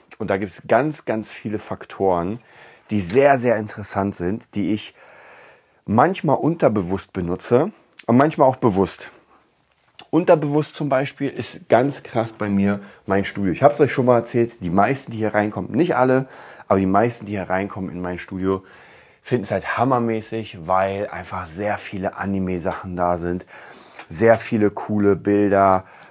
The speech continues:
äh, Comic-Sachen, irgendwelche Figuren, Star Wars. Also jemand, der damit überhaupt was anfangen kann, der fühlt sich sofort, sofort wohl. Und das sind tatsächlich nicht nur irgendwie,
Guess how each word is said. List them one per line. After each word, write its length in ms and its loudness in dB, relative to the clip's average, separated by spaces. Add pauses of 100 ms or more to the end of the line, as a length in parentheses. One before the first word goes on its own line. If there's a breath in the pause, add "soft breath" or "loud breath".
äh, 200 -2
Comic-Sachen, 840 -4
irgendwelche 340 -2
Figuren, 560 0
Star 380 2
Wars. 340 2
Also 460 0
jemand, 360 2
der 60 0
damit 480 6 (160)
überhaupt 300 4
was 160 -4
anfangen 400 -4
kann, 180 -2 (320 loud breath)
der 120 4
fühlt 200 -2
sich 140 -10
sofort, 360 -6
sofort 440 -4
wohl. 180 2
Und 140 -6
das 80 -8
sind 160 -4
tatsächlich 400 -4
nicht 180 -10
nur 140 -6
irgendwie, 340 -6